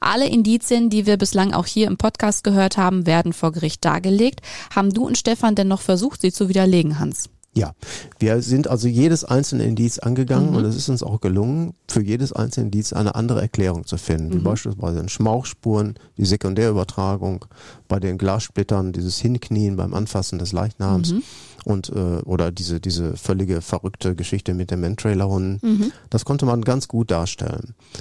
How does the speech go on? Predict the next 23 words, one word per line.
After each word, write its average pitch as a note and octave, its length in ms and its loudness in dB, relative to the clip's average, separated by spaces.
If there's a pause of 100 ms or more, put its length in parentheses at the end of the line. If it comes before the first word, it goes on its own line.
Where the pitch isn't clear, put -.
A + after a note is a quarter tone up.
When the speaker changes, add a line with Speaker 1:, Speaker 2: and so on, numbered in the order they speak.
(260)
Speaker 2:
Nur A#2+ 540 2 (280)
anschließend C3+ 540 -2
gibt's A#2+ 220 -2
ja A2+ 80 2
dann A2+ 140 2
noch A#2 100 0
eine G#2+ 180 0
Gesamtbewertung. G2 1080 -2
Speaker 1:
Mhm. F3+ 420 0 (100)
Speaker 2:
Und G2+ 100 -2
wie A2 60 2
das A#2+ 180 0
immer B2+ 200 2
so A2 100 2
bei G2+ 200 0
Bewertungen G#2 680 0
ist, - 340 0 (460)
der A2 80 2
Spielraum A#2+ 480 0
ist A2+ 120 -2
sehr A2 120 2
groß. E2 480 -4
Speaker 1:
Mhm. F3 320 -2